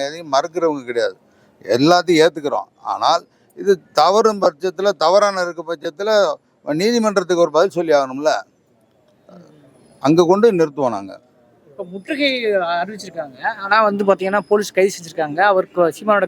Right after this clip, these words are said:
Speaker 2: கார்க்குனே உடைக்கப்பட்டிருக்கு, அது பத்தி நம்ம பாருங்க.
Speaker 1: அது வந்து தொண்டர்கள், தோழர்களுடைய எழுச்சியில அது எங்கேயாவது ஒரு சில இடங்கள்ல அது தவறுகள் நட-, நடந்திருக்கலாம், நடக்கலாம். அது வந்து இவரு இல்லாத ஒரு பிரச்சனையை சொல்றாருல, ஒரு பெரிய தலைவர், இந்த, இந்த தமிழ்நாட்டுக்காக,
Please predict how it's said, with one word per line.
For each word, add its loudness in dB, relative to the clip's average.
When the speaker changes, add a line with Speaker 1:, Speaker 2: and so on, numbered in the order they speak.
Speaker 2:
கார்க்குனே -2
உடைக்கப்பட்டிருக்கு, -10
அது -8
பத்தி -12
நம்ம -10
பாருங்க. -18
Speaker 1:
அது 4
வந்து 2
தொண்டர்கள், 0
தோழர்களுடைய 0
எழுச்சியில 2
அது -4
எங்கேயாவது 0
ஒரு -4
சில -2
இடங்கள்ல -2
அது -8
தவறுகள் -2
நட-, 0
நடந்திருக்கலாம், -2
நடக்கலாம். -2
அது 2
வந்து 2
இவரு 2
இல்லாத 2
ஒரு -4
பிரச்சனையை -8
சொல்றாருல, 0
ஒரு -2
பெரிய -2
தலைவர், 2
இந்த, 0
இந்த -4
தமிழ்நாட்டுக்காக, 0